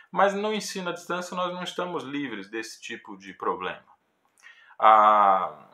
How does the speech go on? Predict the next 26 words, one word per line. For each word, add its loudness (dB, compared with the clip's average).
a, -10
a, -4
a, -6
o 4
advento -2
da -8
tecnologia -10
de -20
informação, -8
da -12
comunicação -16
digital, 0
também -12
não -10
diminuiu -10
os -10
crimes -14
cibernéticos. -10
A -10
pornografia -6
infantil -14
é -8
um -12
crime -16
cometido -18
online. -6